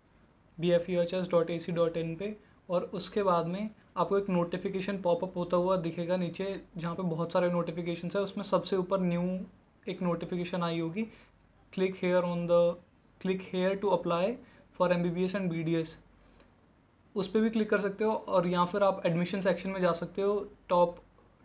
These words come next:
top में, अ, at the top, उस पे जाके आप click करोगे and then आप उसमें first number पे एमबीबीएस and B D S courses पे click करोगे। An interface will appear and इसी interface पे आपको सारी notifications आपकी एमबीबीएस and B D S की throughout मिलेंगी इसी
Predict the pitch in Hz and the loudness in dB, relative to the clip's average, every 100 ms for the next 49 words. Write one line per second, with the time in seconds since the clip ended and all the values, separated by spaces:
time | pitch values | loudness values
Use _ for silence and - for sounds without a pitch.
0 | _ _ _ 180 175 175 185 226 262 - | _ _ _ 2 2 2 -2 -2 -6 -14
1 | _ _ _ - 185 165 170 180 170 175 | _ _ _ -8 -2 -2 0 -2 2 4
2 | 170 175 180 196 - - _ - 175 185 | 4 4 4 2 -10 -20 _ -12 -4 0
3 | 175 175 185 - 175 180 175 185 226 - | 2 2 0 0 -2 2 2 2 -2 -6
4 | - _ - - 175 175 180 190 185 190 | -20 _ -20 -8 0 4 4 4 2 0
5 | 180 196 190 185 196 196 190 180 175 190 | -2 0 0 4 4 4 2 0 2 2
6 | 175 180 180 196 185 175 170 175 175 170 | 2 0 -2 -4 -2 0 0 -2 -2 -4
7 | 175 190 185 170 175 180 202 190 190 180 | -6 -6 -4 -2 0 0 0 0 2 2
8 | 175 190 196 202 202 202 196 175 170 175 | 2 2 4 4 4 4 4 4 0 0
9 | 196 - 175 175 175 175 - 185 - 214 | -2 -2 -2 0 -2 -4 -4 -4 -2 -2
10 | 220 202 185 190 190 175 175 202 185 175 | 0 0 0 -2 0 -2 0 0 2 2
11 | 214 208 - 170 175 208 185 185 175 180 | -2 -2 0 2 4 2 2 0 0 0
12 | 175 185 180 170 - 180 170 165 180 180 | 0 0 0 -2 -2 -2 0 0 0 0
13 | 185 170 165 170 175 214 - 185 175 180 | 0 0 2 0 0 -6 -2 0 4 2
14 | 185 180 165 165 202 202 180 180 | 2 2 2 0 -4 -4 -4 -2